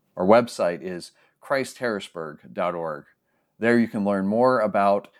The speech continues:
and offer your support for the congregation, as well as the health ministries and free clinics that we provide to people in need in our neighborhood.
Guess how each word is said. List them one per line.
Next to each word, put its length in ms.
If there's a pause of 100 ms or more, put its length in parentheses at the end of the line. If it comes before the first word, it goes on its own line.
(120)
and 100
offer 360
your 240
support 500
for 140
the 80
congregation, 920
as 160
well 260
as 100
the 80
health 320
ministries 640 (280)
and 140
free 220
clinics 480
that 120
we 140
provide 500
to 80
people 560
in 200
need 500
in 120
our 120
neighborhood. 540